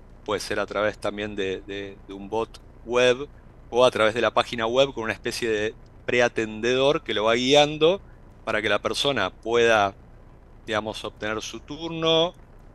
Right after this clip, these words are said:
eh, en la sucursal en la que quiere, en el horario y el día que desea, para la atención, para el trámite, este, que requiere.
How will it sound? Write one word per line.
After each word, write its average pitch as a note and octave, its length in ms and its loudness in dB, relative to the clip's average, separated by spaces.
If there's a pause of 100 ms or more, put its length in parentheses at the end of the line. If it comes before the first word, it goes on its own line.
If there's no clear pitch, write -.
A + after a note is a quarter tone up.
(240)
eh, G2+ 520 -2
en G#2 180 -4
la G2+ 220 2
sucursal C3 840 2 (260)
en G2 140 -6
la G2+ 120 -2
que G#2+ 120 -8
quiere, D#3+ 680 0
en F#2+ 100 -14
el F#2+ 120 -12
horario A2+ 400 -4
y G#2+ 120 -4
el G#2 120 -6
día A2+ 400 0 (400)
que A2 80 0
desea, D#3 640 4
para G#2 180 2
la G2 80 -2
atención, G2+ 540 -2
para G2+ 160 2
el G2+ 100 -10
trámite, A#2 580 -2 (120)
este, G#2+ 280 -8
que G#2 140 -4
requiere. E3 540 4